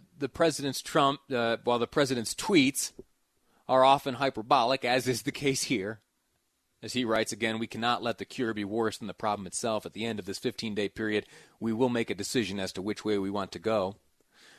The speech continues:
There is a lot of ambiguity left over in that tweet. At the end of that fifteen-day period, which is about a week away, uh, w-, what's the decision we have to make? You know, m-, much of what we're facing right now, it's not compulsory.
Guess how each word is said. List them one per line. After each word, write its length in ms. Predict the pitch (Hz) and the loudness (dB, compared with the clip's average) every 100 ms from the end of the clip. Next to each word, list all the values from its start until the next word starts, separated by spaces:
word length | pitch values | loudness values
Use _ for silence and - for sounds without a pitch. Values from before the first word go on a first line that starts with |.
| _ | _
There 140 | - | 0
is 100 | 135 | 0
a 40 | 139 | 4
lot 140 | 135 | 4
of 60 | 127 | 4
ambiguity 500 | 135 104 139 120 92 | 0 -2 2 2 0
left 280 | 87 85 92 | -4 -4 -4
over 280 | 85 78 - - | -4 -8 -14 -16
in 160 | 90 | -10
that 280 | 92 87 _ | -8 -8 _
tweet. 300 | - 107 113 _ _ _ _ _ _ _ _ - | -8 -4 -4 _ _ _ _ _ _ _ _ -14
At 100 | 95 | -4
the 140 | 107 | 0
end 100 | 120 | 2
of 60 | 117 | 2
that 180 | 107 | 0
fifteen-day 540 | - 113 113 110 107 104 | -2 -6 -4 -2 0 0
period, 420 | - 113 107 127 | -2 -2 -2 -2
which 180 | 117 - | -4 -6
is 100 | 104 | -6
about 240 | 107 113 | 0 2
a 40 | 104 | 2
week 220 | 123 - | -2 -4
away, 460 | 98 131 107 101 104 _ _ _ - | 0 2 2 0 -4 _ _ _ -8
uh, 220 | 107 104 | -4 -4
w-, 420 | 104 95 98 92 - | -4 -8 -10 -12 -10
what's 280 | 110 131 | -2 -2
the 120 | - 113 | -2 -8
decision 460 | 98 - 139 113 | -4 -2 0 -2
we 100 | 95 | -4
have 160 | 90 - | -6 -8
to 80 | 90 | -10
make? 320 | 82 76 _ _ _ _ _ _ _ - - | -10 -12 _ _ _ _ _ _ _ -20 -10
You 80 | - | 4
know, 100 | 139 | 6
m-, 480 | 127 - 151 - 165 | 6 2 -18 -14 -12
much 260 | - 160 - | 2 2 6
of 200 | 147 107 | 4 4
what 160 | 127 139 | 0 2
we're 160 | 131 | -2
facing 400 | 113 143 147 131 | 2 2 2 2
right 140 | 113 113 | 0 2
now, 120 | 113 | 0
it's 120 | 120 | 2
not 180 | 190 196 | 0 -2
compulsory. 600 | 107 - 147 - 92 101 | -4 2 2 2 -4 -8